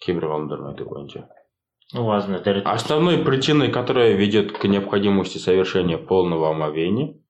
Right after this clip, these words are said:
Speaker 1: ғусл, является начало очередной обязательной молитвы намаза, для совершения которой необходима ритуальная чистота.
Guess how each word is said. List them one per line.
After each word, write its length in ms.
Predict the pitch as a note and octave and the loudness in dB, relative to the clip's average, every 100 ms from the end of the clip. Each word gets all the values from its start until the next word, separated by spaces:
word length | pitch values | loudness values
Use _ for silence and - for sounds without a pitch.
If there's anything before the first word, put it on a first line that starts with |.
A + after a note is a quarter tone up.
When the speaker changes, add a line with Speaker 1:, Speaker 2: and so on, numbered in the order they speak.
| _ _ _ | _ _ _
Speaker 1:
ғусл, 380 | F#2 - E2 - _ _ _ _ _ | -6 -4 -8 -10 _ _ _ _ _
является 840 | G2+ G2+ A2+ B2 B2 - B2 - - - - | 0 2 4 2 2 0 0 0 -8 -20 -6
начало 480 | F#2+ F#2+ B2 B2+ | -6 0 2 2
очередной 520 | F#2+ - G#2 G2+ A2+ G2+ | 0 0 0 2 2 2
обязательной 500 | F#2 G#2+ G#2+ G#2+ G2+ | 0 -2 0 0 0
молитвы 440 | F#2 G2 G2 F2 | 0 0 0 -4
намаза, 480 | E2+ E2 E2 D#2+ D2+ | -4 -2 -2 -2 -4
для 200 | E2 F#2 | 0 0
совершения 600 | - F2+ F2+ - A2+ A2 | 2 2 2 0 0 -2
которой 400 | G#2 F#2 F#2+ E2+ | -4 -2 0 0
необходима 600 | E2 - E2 F2+ G#2 A2+ | -4 -6 -6 -2 -2 0
ритуальная 460 | F#2+ F#2 F#2+ F#2 F2 | 0 0 0 -2 -8
чистота. 480 | - F#2 F2 E2 | -6 -4 -4 -8